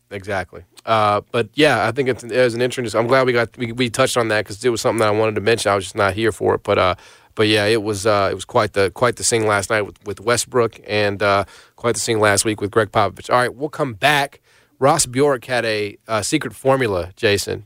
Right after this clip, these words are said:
Texas A and M athletic director, in, in, uh, identifying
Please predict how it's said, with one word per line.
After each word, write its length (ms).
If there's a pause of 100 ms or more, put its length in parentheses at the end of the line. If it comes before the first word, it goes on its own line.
Texas 280
A 80
and 80
M 120
athletic 360
director, 340
in, 320
in, 280 (580)
uh, 160
identifying 920